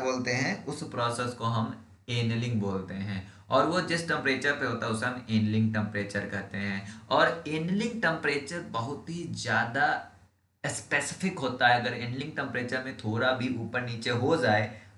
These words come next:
मतलब क्या है कि आपका जो product है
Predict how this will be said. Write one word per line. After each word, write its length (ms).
मतलब 500
क्या 180
है 160
कि 320
आपका 420
जो 240
product 720
है 540